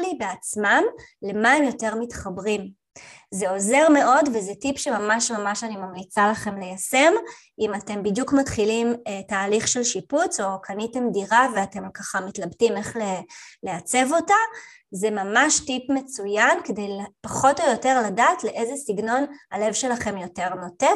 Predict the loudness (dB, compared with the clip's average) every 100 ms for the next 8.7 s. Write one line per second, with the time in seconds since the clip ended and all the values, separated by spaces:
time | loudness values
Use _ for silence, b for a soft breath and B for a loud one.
0 | 2 -2 -2 -4 -2 0 2 2 2 2
1 | 4 4 2 0 -2 -4 -4 -2 -4 -4
2 | 0 2 2 0 B B -8 -4 -4 -4
3 | 0 2 2 2 0 0 -4 -4 -4 -2
4 | -2 -4 -6 -6 -2 4 4 4 -2 0
5 | 2 2 0 -2 -4 -8 0 2 2 4
6 | 4 4 0 -2 -6 -6 -4 0 0 0
7 | B B -14 -4 0 2 0 -2 0 -2
8 | -2 -8 -10 -10 -12 -12